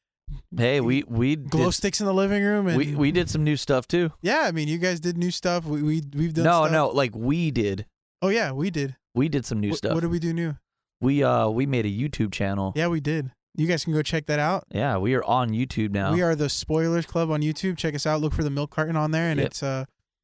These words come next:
Speaker 2: it's, it's, it's been fun. I think it's been fun. I mean, there's some older episodes kind of before everything's happened,
Speaker 1: Mm-hmm.
Speaker 2: so just be, uh, and just be ready for that 'cause it's not like
Speaker 1: Yeah, like, the
Speaker 2: but
Speaker 1: majority of the episodes, actually, we recorded, like, right bef-, like,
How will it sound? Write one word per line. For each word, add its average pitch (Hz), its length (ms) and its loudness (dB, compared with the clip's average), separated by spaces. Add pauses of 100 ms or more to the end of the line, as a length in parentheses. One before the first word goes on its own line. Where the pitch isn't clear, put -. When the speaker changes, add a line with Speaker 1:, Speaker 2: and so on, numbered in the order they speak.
(140)
Speaker 2:
it's, - 240 -8
it's, - 220 -6
it's - 160 -4
been 285 120 0
fun. 220 300 0
I 139 40 -4
think 233 140 -2
it's 185 100 -2
been 180 120 -2
fun. 180 200 0
I 175 40 0
mean, 175 100 0
there's 190 120 0
some 208 120 -2
older 190 220 4
episodes 180 480 -2
kind 175 180 -2
of 160 60 -6
before 165 320 -2
everything's 160 360 -2
happened, 180 420 -2 (100)
Speaker 1:
Mm-hmm. 117 260 0
Speaker 2:
so 156 180 -2
just 147 220 -2
be, 156 240 0
uh, 139 200 -2 (100)
and 139 260 -4 (160)
just 147 200 -2
be 151 100 0
ready 143 200 0
for 165 140 -4
that 170 220 -2
'cause 135 160 -8
it's - 200 -10
not 139 280 -2
like 135 260 -10 (160)
Speaker 1:
Yeah, 113 380 2
like, 135 120 2
the 151 60 -2
Speaker 2:
but 160 80 2
Speaker 1:
majority 156 420 4
of 135 60 2
the 127 100 4
episodes, 113 380 -2
actually, 113 340 0
we 117 160 2
recorded, 113 440 2
like, 101 160 -2
right 110 340 2
bef-, 107 140 -6 (140)
like, 117 280 0